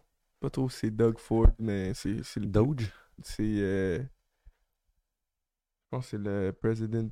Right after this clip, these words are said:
Speaker 1: non. En tout cas, c'est le premier ministre de Ontario.
Speaker 2: Ok.
Speaker 1: Puis là, il, il s'est excusé, man.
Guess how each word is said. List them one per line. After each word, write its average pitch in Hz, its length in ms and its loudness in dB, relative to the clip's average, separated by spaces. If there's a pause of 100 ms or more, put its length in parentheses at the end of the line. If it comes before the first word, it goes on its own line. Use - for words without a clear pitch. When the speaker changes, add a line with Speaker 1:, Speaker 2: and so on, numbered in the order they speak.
(120)
Speaker 1:
non. 107 100 0
En 135 140 -6 (640)
tout - 80 -20
cas, 117 120 -4
c'est 110 180 -4
le 110 160 2
premier 151 400 0
ministre 127 480 0
de 104 400 2 (200)
Ontario. 113 640 0 (320)
Speaker 2:
Ok. 104 160 -8 (1400)
Speaker 1:
Puis 110 100 -2
là, 113 160 4
il, 110 380 0
il 127 40 -8
s'est - 260 -4
excusé, 117 560 -2
man. 113 240 -4